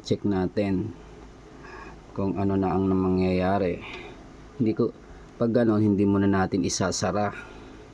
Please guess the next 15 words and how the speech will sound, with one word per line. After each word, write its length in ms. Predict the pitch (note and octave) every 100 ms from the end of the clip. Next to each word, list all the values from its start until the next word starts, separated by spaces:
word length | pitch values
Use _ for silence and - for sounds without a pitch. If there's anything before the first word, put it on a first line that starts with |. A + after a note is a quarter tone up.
| - - - - - - - - -
Halimbawa 640 | C3 C#3+ C#3+ C#3+ C#3 C3
yan, 240 | A2+ G2+
eleven 560 | G#2 G#2+ G#2+ G#2+ G#2 G#2+
fifty-four. 960 | G#2 A#2 - B2+ A#2+ - F#2 F2+ G2+ A2 - - - - - - - - - - - - - - - - - -
Eleven 400 | D3 G2+ G2+ A2
fifty-four 560 | B2 A#2+ - G2+ A2+ A#2
siya. 320 | - G#2 G2 - - - - - - -
Ah, 320 | - A2+ G#2+
ang 80 | A2+
oras 400 | A2+ A2+ A2 -
natin 480 | A2+ G#2 G2 G#2+ G#2+
ay, 720 | F#2 G#2 G#2+ A#2 B2 B2 B2 G#2 - - - - - - - - - -
pagpalagay 560 | G2+ - G#2 G2+ G2+ G2
natin 480 | G2 F#2+ F2+ F#2+
na 80 | F#2+